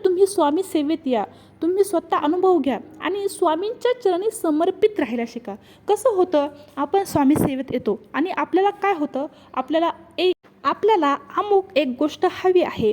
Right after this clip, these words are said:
म्हणून ती गोष्ट मिळवण्यासाठी आपण स्वामी सेवेत येतो.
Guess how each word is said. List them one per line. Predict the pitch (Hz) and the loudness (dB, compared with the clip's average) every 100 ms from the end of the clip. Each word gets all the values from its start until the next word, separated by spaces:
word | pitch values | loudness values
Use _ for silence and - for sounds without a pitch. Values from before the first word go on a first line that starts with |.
| - | -2
म्हणून | 269 415 381 320 - | -6 -4 -2 -2 2
ती | 320 | 2
गोष्ट | 330 339 427 | 2 0 0
मिळवण्यासाठी | 403 294 311 339 320 262 - - | 2 2 2 0 -2 -4 -6 -8
आपण | - 285 | -4 -2
स्वामी | 302 - 226 233 | -2 -2 -2 -2
सेवेत | 240 233 202 - | 0 0 0 -4
येतो. | - - | -8 -8